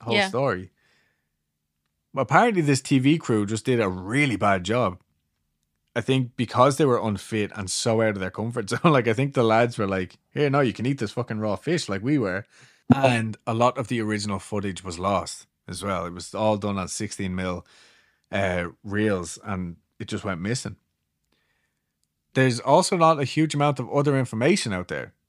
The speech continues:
Speaker 1: like, about this story right now. For whatever reason, the lads all ended up working for Peter.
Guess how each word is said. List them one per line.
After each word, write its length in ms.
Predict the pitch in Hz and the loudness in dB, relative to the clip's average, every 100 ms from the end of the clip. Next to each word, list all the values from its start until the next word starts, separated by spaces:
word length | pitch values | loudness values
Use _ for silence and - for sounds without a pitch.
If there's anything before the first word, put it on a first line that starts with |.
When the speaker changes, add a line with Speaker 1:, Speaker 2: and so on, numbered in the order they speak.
| - | -2
Speaker 1:
like, 320 | 113 104 - _ _ _ _ _ | 0 0 -2 _ _ _ _ _
about 380 | 117 95 117 120 | -8 2 2 2
this 220 | 120 107 | 0 -2
story 420 | - - 131 107 87 | -4 -2 0 0 -4
right 180 | 87 | -6
now. 140 | 87 90 | -6 -10
For 220 | - 104 | -8 -6
whatever 420 | 107 139 175 151 | -2 0 2 2
reason, 380 | 127 131 104 90 _ - _ _ _ _ _ | 2 0 -2 -6 _ -20 _ _ _ _ _
the 60 | - | 2
lads 260 | 143 202 185 | 8 8 8
all 180 | 165 | 6
ended 220 | 156 151 131 | 6 4 2
up 160 | 107 | 0
working 400 | 110 127 131 107 | 2 0 2 -6
for 240 | - 123 117 | 0 0 2
Peter. 480 | 127 127 95 87 | 0 0 -2 -8